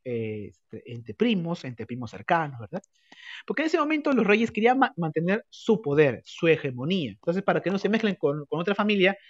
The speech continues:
para que acaparen el poder, ellos se querían mantener con su propia familia, ¿no? Por eso que se mantenían siempre en un ci-, en un círculo cerrado los hijos.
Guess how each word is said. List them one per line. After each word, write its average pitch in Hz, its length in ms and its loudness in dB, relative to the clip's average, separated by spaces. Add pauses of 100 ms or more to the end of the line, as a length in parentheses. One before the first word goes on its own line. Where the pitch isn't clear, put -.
(200)
para 151 200 2
que 151 80 0
acaparen 175 340 2
el 208 80 2
poder, 170 360 4
ellos 160 220 0
se 156 100 -4
querían 151 420 -2 (240)
mantener 139 420 -2
con - 140 -18
su 123 80 -10
propia 196 200 2
familia, 175 460 0
¿no? 196 140 -10 (1900)
Por 143 140 -4
eso 135 220 -4
que 147 300 2 (100)
se - 160 -6
mantenían 135 420 -6
siempre 156 400 -4
en 147 160 -6
un 151 80 -6
ci-, 160 240 -2
en 143 140 -8
un 139 80 -8
círculo 156 420 -8
cerrado 131 560 2 (360)
los 110 200 -8
hijos. - 340 -12